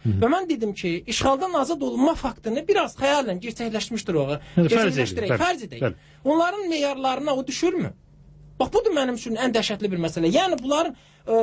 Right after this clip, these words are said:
Speaker 2: özlərinin də fərqində deyirlər ki, tamam bunlar üçün və güya hüquqi müddalara istinad elədikləri halda tamam belə bir, e, qeyri-müəyyənliklərə istinad eləməkdədirlər, ha?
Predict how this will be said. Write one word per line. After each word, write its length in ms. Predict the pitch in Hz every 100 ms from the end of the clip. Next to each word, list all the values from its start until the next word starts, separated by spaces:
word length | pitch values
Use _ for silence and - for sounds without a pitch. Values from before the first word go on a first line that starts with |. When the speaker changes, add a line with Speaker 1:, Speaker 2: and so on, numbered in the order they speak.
| 262
Speaker 2:
özlərinin 400 | 254 294 320 415
də 80 | 415
fərqində 520 | 294 269 226 214 226 208 214
deyirlər 480 | 294 370 302 165 -
ki, 180 | 127 -
tamam 320 | 302 392 320
bunlar 320 | 254 320 370 220
üçün 300 | - 175 120 - - -
və 120 | 277 269 -
güya 260 | 320 330 208
hüquqi 380 | 226 226 247 302
müddalara 440 | 240 - 220 220 220
istinad 360 | - 240 247
elədikləri 520 | 214 190 180 190 269
halda 380 | 311 320 180 113 - - - -
tamam 440 | 320 427 440 349 -
belə 260 | 262 330 285
bir, 160 | 285 - - - - 208
e, 100 | 175
qeyri-müəyyənliklərə 960 | 254 320 302 262 254 240 214 233 262
istinad 260 | - 156 131
eləməkdədirlər, 640 | 127 117 - 110 110 113
ha? 180 | 185